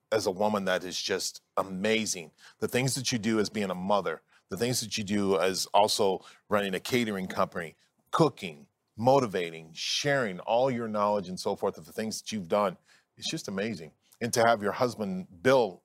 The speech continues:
jump on board, to have the people that wanna support you, your accountability partners, you know, Debbie, Dave, the inspirations of Michael Price, Connor, Hunter, Kelly, and, uh, Wendy. It's a,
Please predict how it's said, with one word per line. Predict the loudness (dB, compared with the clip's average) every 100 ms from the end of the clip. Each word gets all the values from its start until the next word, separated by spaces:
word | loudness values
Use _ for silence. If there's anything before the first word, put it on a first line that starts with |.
| -2
jump | 4 4 4
on | -2
board, | 2 4 4 0 _ 0
to | 2
have | 2
the | 0
people | -2 2
that | 2
wanna | 2 0
support | -2 -6 0 0 0
you, | -4
your | -6
accountability | -4 -2 -2 -2 -4 -4
partners, | 0 0 0 -4 -12 -14 _ -20 -6
you | -4
know, | 0
Debbie, | 2 2 2
Dave, | -4 0 2 0 -4 _ _ -6
the | -4
inspirations | -2 0 0 0 -4 -6
of | -4
Michael | 0 0 -2
Price, | 0 2 2 0
Connor, | -6 0 2 2 0 -2 -6 _
Hunter, | -12 0 2 2 -2 -6 -16 _ -10
Kelly, | 4 6 6 2 -6 -14 -6
and, | -4 -2 2
uh, | 2 2
Wendy. | 0 2 2 0 -8 -10 -12
It's | -8
a, | -8